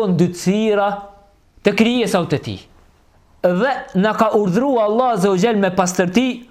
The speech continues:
në shumë vende në Kur'an. Dhe dallohet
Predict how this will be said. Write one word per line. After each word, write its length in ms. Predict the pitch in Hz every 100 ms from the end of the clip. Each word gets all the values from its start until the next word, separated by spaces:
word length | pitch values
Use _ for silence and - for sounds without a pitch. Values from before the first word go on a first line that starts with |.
| _ _ - 175
në 140 | 185
shumë 240 | - 240 233
vende 300 | 220 170 156
në 120 | 143
Kur'an. 420 | 135 101 104 107 107 _ _ _
Dhe 320 | 208 180 214 233 - - - _ _ _ _ -
dallohet 800 | 165 190 214 269 214 151 127 -